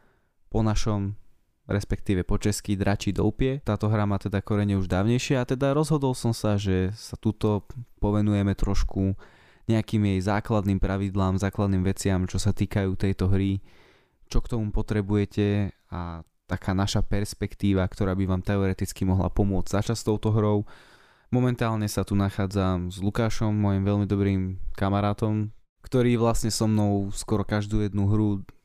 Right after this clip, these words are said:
Dungeons and Dragons prešiel a som teda rád, že sa k nám pridal.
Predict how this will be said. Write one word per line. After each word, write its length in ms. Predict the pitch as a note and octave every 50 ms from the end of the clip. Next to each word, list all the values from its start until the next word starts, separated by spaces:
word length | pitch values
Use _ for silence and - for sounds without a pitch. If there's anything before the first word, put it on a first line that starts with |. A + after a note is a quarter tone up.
| _ -
Dungeons 480 | A2 G#2+ G2 - A2 G#2+ A2 G#2+ G#2+
and 160 | A2 G#2+ F#2+
Dragons 320 | G2 G#2 G2 A2 G#2+ - -
prešiel 560 | - A2 A2 - - C3+ C3+ C#3 C#3+ D3 - - - - _ _ _ _ _ _ _ _ _ _ _ _ _ _ _ _
a 320 | - G2+ G2 G2 F#2+ F#2 F#2+
som 320 | - - - G#2 G2 F2
teda 320 | - - - - G#2 G2
rád, 240 | G2 G2 F#2+ F#2 F2+
že 160 | G#2 F#2 F#2
sa 160 | F#2+ - - F2
k 160 | - - F2+
nám 80 | F#2
pridal. 480 | F#2 G#2+ A2+ A#2 B2 B2+ C3 C3+ C3+